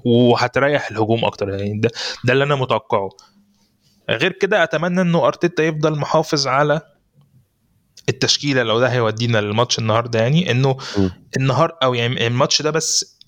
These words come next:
Speaker 1: ده اللي انا شفت فيه انه ارسنال قدر يوصل للوقت الفعلي افضل، آه، سداسيه ما بعد الاربعه بتوع الدفاع، يعني ما بعد
Speaker 2: مم.
Speaker 1: خط الدفاع. اعتقد ان دي افضل سداسيه ممكن تلعب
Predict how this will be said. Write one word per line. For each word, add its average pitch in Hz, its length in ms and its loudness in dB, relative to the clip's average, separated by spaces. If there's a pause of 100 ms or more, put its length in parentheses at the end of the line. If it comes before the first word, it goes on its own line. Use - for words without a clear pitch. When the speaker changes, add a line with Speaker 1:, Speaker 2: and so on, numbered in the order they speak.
(100)
Speaker 1:
ده 117 180 0
اللي 143 120 2
انا 143 100 0
شفت 143 280 -4
فيه 143 320 -2
انه 113 340 2 (120)
ارسنال 156 420 0
قدر 139 220 0
يوصل 156 420 2 (400)
للوقت 131 540 2
الفعلي 190 640 0 (600)
افضل، 165 640 0 (360)
آه، 110 640 2 (380)
سداسيه 160 920 0 (160)
ما - 80 2
بعد 131 220 0
الاربعه 117 420 0
بتوع 104 160 -2
الدفاع، 101 400 -2 (400)
يعني 101 120 -2
ما 98 140 2
بعد 110 120 4
Speaker 2:
مم. 107 120 8
Speaker 1:
خط 120 240 -2
الدفاع. 120 280 -2
اعتقد 131 300 -2
ان 123 160 -6
دي - 160 -2
افضل 147 260 -2
سداسيه 147 440 0
ممكن 151 420 -2
تلعب 170 380 0